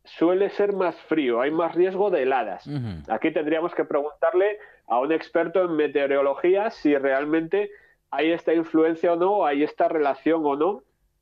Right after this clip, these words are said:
Speaker 1: al igual que puede haber la relación con las mareas.
Speaker 2: Ujú.
Speaker 1: Sin embargo, si queremos, pues, eh, hacer esquejes, como hablábamos el otro día con los rosales, o queremos hacer un esqueje y sacar, multiplicar otra planta que tengamos en el jardín,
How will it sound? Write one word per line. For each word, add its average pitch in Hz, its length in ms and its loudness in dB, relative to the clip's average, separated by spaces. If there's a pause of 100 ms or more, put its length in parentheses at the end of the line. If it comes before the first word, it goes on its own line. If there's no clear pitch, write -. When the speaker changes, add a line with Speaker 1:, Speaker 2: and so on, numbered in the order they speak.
(400)
Speaker 1:
al 135 160 0
igual 135 280 2
que 160 100 0
puede 147 180 2
haber 151 160 2
la 185 160 2
relación 147 480 -2
con 151 220 0
las 127 200 -2
mareas. 117 520 -2
Speaker 2:
Ujú. 131 500 -8 (240)
Speaker 1:
Sin 160 160 2
embargo, 208 340 0
si 160 240 -2
queremos, 180 460 2 (180)
pues, 135 400 -2
eh, 127 380 2
hacer 170 240 0
esquejes, 233 540 -2
como 135 400 0
hablábamos 160 500 0
el 165 120 2
otro 160 220 -2
día 196 240 0
con 131 340 0
los 127 120 2
rosales, 214 580 -2 (600)
o 107 160 -4
queremos 139 340 -2
hacer 160 240 -2
un 160 120 2
esqueje 175 420 -2
y 135 60 0
sacar, 151 520 -2
multiplicar 139 760 0
otra 151 280 -2
planta 175 320 0
que 127 80 -2
tengamos 135 420 -4
en 170 60 2
el 175 100 2
jardín, 208 440 -2